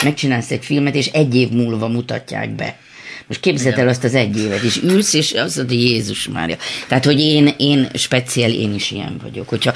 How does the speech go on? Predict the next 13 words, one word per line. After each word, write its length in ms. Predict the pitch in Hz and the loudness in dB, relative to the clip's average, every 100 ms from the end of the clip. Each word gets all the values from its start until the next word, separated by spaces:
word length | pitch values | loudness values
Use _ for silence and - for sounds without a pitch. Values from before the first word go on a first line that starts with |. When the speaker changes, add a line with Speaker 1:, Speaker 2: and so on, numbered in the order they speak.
| - - | -4 -2
Speaker 1:
valami 340 | 139 156 131 | 2 4 4
közös 440 | 120 120 104 110 - - | 4 0 0 -2 -4 -4
lehet 300 | 92 87 - | -6 -6 -4
a 80 | 92 | -2
Bencével, 880 | 120 135 131 139 139 139 143 170 165 - | 0 -2 0 0 2 2 2 2 0 -2
Speaker 2:
Találok 200 | 165 139 | 0 2
Speaker 1:
akkor 120 | 113 | 2
Speaker 2:
még 100 | 120 | 2
szerintem 320 | - 165 151 113 | 2 4 4 4
Speaker 1:
például 240 | 117 120 | 2 0
Speaker 2:
közös 140 | 120 | -2
Speaker 1:
ez. 60 | 107 | -4
Speaker 2:
pontot. 280 | 120 - - | -8 -12 -16